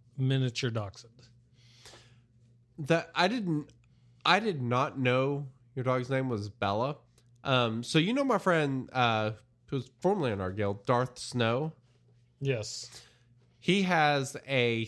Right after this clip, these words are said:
Speaker 2: three-legged Weimaraner that is named Bella.
Speaker 1: Oh, nice.
Speaker 2: Yeah.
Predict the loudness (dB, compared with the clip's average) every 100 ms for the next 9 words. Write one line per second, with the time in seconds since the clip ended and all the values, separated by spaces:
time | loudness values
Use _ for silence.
0 | -6 -4 2 2 4 2 2 4 4 2
1 | -4 -8 -2 0 0 0 -2 -4 -6 -6
2 | -6 -6 -6 -6 -2 0 -2 -6 -4 -2
3 | 0 -2 -4 -6 -4 -4 -4 -6 -8 -12
4 | -18 _ _ _ _ _ _ _ _ _
5 | _ -4 -2 0 -2 -4 -10 -10 -10